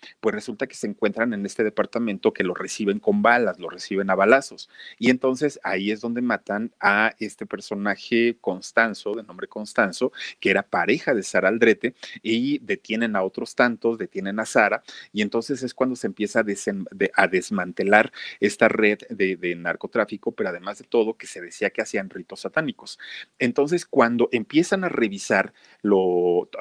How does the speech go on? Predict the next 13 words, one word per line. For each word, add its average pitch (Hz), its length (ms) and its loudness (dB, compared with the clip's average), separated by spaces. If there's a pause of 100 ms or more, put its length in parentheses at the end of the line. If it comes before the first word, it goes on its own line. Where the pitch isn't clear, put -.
(240)
pues - 180 -2
obviamente 156 360 4
todo 170 260 4
lo 139 140 2
que - 80 -2
había 98 160 2
en 104 80 0
este 113 200 2
departamento, 117 720 0 (280)
se - 160 2
encuentran 131 600 4
con 156 300 2
que - 240 2